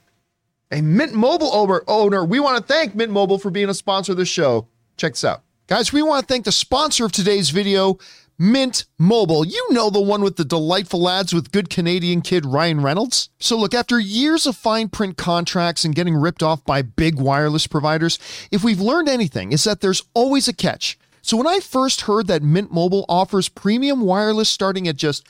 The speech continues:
fifteen dollars a month, I thought, "What's the catch?" But after talking to them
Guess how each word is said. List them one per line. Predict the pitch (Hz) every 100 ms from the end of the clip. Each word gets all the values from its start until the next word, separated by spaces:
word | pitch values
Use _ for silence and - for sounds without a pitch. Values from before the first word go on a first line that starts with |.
| - _ -
fifteen | 294 - - 254 226
dollars | 208 214 190
a |
month, | 160 214 294 - - - -
I | 208
thought, | 233 220 _ -
"What's | 196 -
the | 170
catch?" | - 131 - - - - - -
But | 190
after | 233 220
talking | 202 - 277 359 359 202
to | 127
them | 101 87